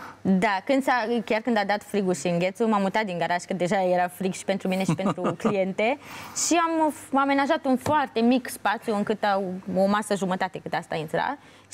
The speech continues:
Speaker 1: Și eu și client, așa, în dungă. Acolo am,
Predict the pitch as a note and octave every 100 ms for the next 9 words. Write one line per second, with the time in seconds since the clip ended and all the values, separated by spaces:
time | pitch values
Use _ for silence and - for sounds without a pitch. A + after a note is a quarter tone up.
0 | - C#4 C#4 D#4 C#4+ C#4+ C#4 G3 F#3+ G3+
1 | G#3 G#3+ F3 D#3+ E3 B3 - - - -
2 | - A#3+ C4+ A#3+ A#3